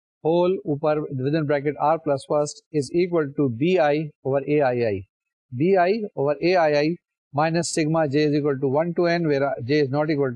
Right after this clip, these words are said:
to I، A I J divide by A I I into X J R H iteration۔ اور آر کی ویلیو جو ہے ون، ٹو، تھری، so on so forth، جتنی بھی کر سکتے ہیں۔ یہ کوئی این تک نہیں ہے، یہ این پہ محدود نہیں ہے، چھ ہو سکتی ہے، سات ہو سکتی ہے، سو ہو سکتی ہے، ہزار ہو سکتی ہے۔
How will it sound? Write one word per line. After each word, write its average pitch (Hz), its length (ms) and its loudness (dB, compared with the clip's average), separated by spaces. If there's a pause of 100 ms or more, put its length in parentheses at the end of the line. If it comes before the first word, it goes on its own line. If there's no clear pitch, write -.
to 131 340 0
I، 170 100 2 (340)
A 170 300 2
I 156 60 0 (100)
J 160 220 2
divide 139 260 0
by 135 280 -2
A 165 160 2
I 143 160 2
I 139 180 0
into 170 560 -2 (160)
X 156 260 -6
J 147 60 2 (480)
R 135 140 0
H 143 180 -2 (180)
iteration۔ 131 440 -4
اور 120 480 -2
آر 170 60 -2
کی 170 140 -2
ویلیو 151 320 2
جو 143 120 2
ہے 143 100 2
ون، 135 260 -2
ٹو، 131 180 -2
تھری، 139 200 -2
so 143 300 -2
on 208 60 0
so 190 260 -2
forth، 160 160 -2
جتنی 135 220 -4
بھی 208 120 2
کر 196 60 2
سکتے 156 380 -2
ہیں۔ 151 60 -4 (380)
یہ 151 120 0
کوئی 156 200 0
این 156 260 -2
تک 147 160 -4
نہیں 160 380 0
ہے، 120 100 -2 (320)
یہ 143 140 -2
این 170 160 0
پہ 180 60 -2
محدود 151 340 0
نہیں 147 260 0
ہے، 147 60 0
چھ 160 240 -2
ہو 156 60 0
سکتی 143 280 -2
ہے، 139 60 0
سات 165 220 -2
ہو 143 180 -2
سکتی 139 160 -4
ہے، 139 60 2
سو 156 160 -6
ہو 147 120 0
سکتی 135 340 -4
ہے، 123 80 0
ہزار 131 200 0
ہو 131 40 -4
سکتی 139 340 -2
ہے۔ 202 60 2